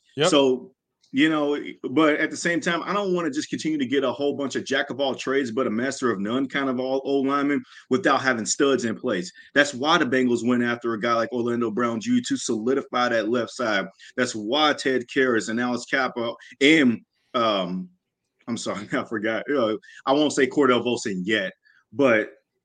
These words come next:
Speaker 2: Ted Karras and Alex Cappa are studs in their spot.
Speaker 1: Yes.
Speaker 2: That they don't really give up a lot of sacks. Sure, they may get beat here or there. It happens to the best of 'em. But at the end of the day, man, they're studs in their position, like aces in their places.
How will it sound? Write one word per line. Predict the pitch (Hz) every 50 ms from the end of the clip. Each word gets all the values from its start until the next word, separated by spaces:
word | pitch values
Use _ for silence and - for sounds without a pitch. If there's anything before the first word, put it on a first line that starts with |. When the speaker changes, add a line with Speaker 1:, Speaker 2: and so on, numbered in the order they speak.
| _ _ -
Speaker 2:
Ted | - 147 147 170 180
Karras | 180 185 170 165 160 - 147
and | 147
Alex | 151 147 139 127 -
Cappa | - 156 147 139 135 135 -
are | 120 110 -
studs | - - - - - 143 147 151 143 123 -
in | - 135 127
their | 127 123 113
spot. | 101 - - - - 170 - 196 156
Speaker 1:
Yes. | 151 127 - - - - - - -
Speaker 2:
That | 120 117 113 107 - _ _ -
they | 117
don't | 110 120 123 147 165 156
really | 160 160 160
give | 131 147 147 147
up | 151 151
a | 151
lot | 147 147 147 147
of | 151 -
sacks. | - - 131 139 143 143 - -
Sure, | - - - 175 175 156
they | 143 143
may | 143 143 135
get | 127 143 127
beat | 117 131 135 131 - _ _ _ _ _
here | - 110 117 123 135 147 151
or |
there. | 131 127 120 123 127
It | - 113 113 -
happens | 110 107 120 - - 131 127
to | - 151
the | 143 156
best | 117 143 143 123 117 - -
of | 127 110 101 107
'em. | 113 110 _ - - _ _ -
But | 127 135
at | 135 127
the | 127 139
end | 147 139
of | 123
the | 110 98
day, | 95 131 165 160 127 117
man, | 117 113 113 107
they're | 95 135 127
studs | - - - 143 151 156 135 101 123
in | 139 127
their | 127 120 117
position, | - 110 107 156 156 - - 101 95 92
like | 117 117 117 -
aces | - 139 139 131 - 123 135
in | 131
their | 127 110
places. | 92 - 143 151 160 151 - - - -